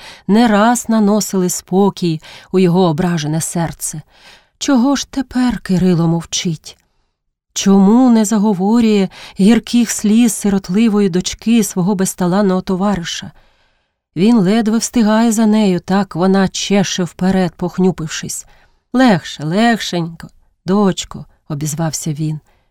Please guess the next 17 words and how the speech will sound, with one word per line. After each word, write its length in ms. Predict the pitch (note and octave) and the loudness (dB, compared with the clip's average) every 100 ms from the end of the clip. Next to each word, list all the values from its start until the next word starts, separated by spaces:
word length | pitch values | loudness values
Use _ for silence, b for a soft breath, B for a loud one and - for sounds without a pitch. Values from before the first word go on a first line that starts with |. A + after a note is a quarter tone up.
| _ - | _ -2
«Не 120 | A3+ | 2
налягай 480 | B3 B3+ B3 B3+ B3 | 4 4 4 4 2
так 220 | B3 A#3 | 0 0
на 120 | A#3 | 2
ноги. 500 | A3+ A3+ G#3 D#3 D3 b b b b | 2 2 2 -2 -6 b b b b
День 260 | F#3 C4 C4+ | 0 4 4
великий, 560 | B3+ B3+ C4+ D4 - B3 | 4 4 4 2 0 0
та 120 | B3 | 2
й 80 | A#3 | 0
шлях 420 | - F#3+ B3 B3 | 0 2 2 0
чималий. 640 | - C4 C4 A#3 G3 D#3+ b b b b _ | 0 2 4 4 2 -2 b b b b _
Підіб'ємося, 1040 | - C#4 C4 G#3+ A3 B3+ F#3+ D3+ - - C#3+ _ _ _ _ _ _ | -2 2 4 4 4 6 4 0 -8 -14 -20 _ _ _ _ _ _
аби 260 | - G#3 C4+ | -2 2 4
надвечір 580 | C4 G3+ G#3+ B3 G#3+ D#3+ | 4 2 2 0 0 0
до 120 | F3 | 2
міста 380 | F3+ E3 - E3+ | 2 0 -2 -2
добрести. 680 | F#3 E3 G3+ G3 - D#3 | -2 0 -2 -2 -6 -6